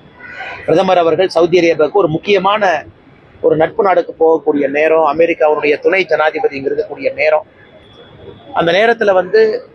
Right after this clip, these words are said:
ஐ எஸ் ஐ இன்ஸ்பயர்ட் இந்த தாக்குதல் நட-, நடத்தப்பட்டிருக்கிறது. நிச்சயமாக இது கண்டிக்கின்றோம் என்று சொல்வதை விட, நம்முடைய அரசு கொடுக்கக்கூடிய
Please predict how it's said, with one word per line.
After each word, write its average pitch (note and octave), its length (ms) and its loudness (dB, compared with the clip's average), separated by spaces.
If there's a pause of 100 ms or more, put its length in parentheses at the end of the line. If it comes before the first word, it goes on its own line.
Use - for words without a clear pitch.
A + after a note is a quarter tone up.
ஐ F#3 160 0
எஸ் G#3 280 0
ஐ F3 180 2 (140)
இன்ஸ்பயர்ட் F3 560 0 (1080)
இந்த E3 200 0
தாக்குதல் F3 380 0
நட-, D3+ 200 0
நடத்தப்பட்டிருக்கிறது. D3 800 -2
நிச்சயமாக E3+ 560 0
இது E3 260 2
கண்டிக்கின்றோம் F3+ 560 0
என்று D#3+ 180 -6
சொல்வதை D#3 340 0
விட, D#3 380 2 (1000)
நம்முடைய G#3+ 480 2
அரசு G#3 560 0
கொடுக்கக்கூடிய F3+ 680 4